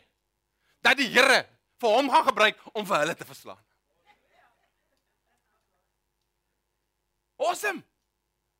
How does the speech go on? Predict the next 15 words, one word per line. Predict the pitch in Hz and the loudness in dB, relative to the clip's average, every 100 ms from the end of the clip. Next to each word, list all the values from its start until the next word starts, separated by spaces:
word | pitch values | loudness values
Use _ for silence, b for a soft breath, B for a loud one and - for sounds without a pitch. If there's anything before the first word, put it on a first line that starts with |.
| _ - | _ -20
Ek | - | -14
kom | 320 | -8
maar | 311 | -6
geluister, | 294 254 349 220 | -2 -2 -2 -4
hy's | 208 | -2
daar | 233 | -2
by | 262 | -2
die | 302 | 0
rand. | 254 262 - _ _ _ _ _ _ _ | 2 2 0 _ _ _ _ _ _ _
En | 165 | -4
hier | 294 320 | -4 -2
sit | 320 311 | -6 -4
twee | 320 | -2
random | 208 220 294 311 202 | 2 2 2 -2 -6
dudes | 262 240 - | -6 -6 -12